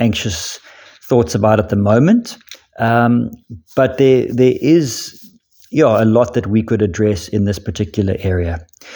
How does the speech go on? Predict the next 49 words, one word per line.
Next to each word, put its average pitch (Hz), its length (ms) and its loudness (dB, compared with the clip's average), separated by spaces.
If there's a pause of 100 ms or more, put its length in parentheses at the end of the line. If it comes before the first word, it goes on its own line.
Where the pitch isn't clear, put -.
(180)
The 135 80 2
other 170 180 4
thing 143 280 0
too, 175 200 2
if 127 200 2
you 113 100 0
are 117 140 4
gonna 117 180 2
talk - 240 -2
about 107 300 0
it 107 100 -4
in 110 140 0
a 107 100 -2
small 113 320 2
group, 104 400 0 (480)
is 117 160 0
to, 120 540 2
is 123 300 -6
to 120 100 -4
think 151 260 0
about 117 480 2
your 113 220 2
own 143 340 4
journey 107 460 2
of 101 160 -4
faith. 85 480 -8
Because 123 280 -2
sometimes 139 680 0 (360)
when 113 260 4
we, 107 220 4
we 104 160 0
come 139 300 0
to 127 140 0
know 113 160 4
the 110 80 4
Lord, 110 640 2
when 104 220 0
we're 104 100 0
a 104 40 0
lot 110 220 -2
younger, 113 400 4
we're 101 180 -2
often 101 420 -4 (260)
very 120 260 4
on 117 220 2
fire 120 800 0
and 104 180 -6
very 104 220 -2
passionate. 120 720 -2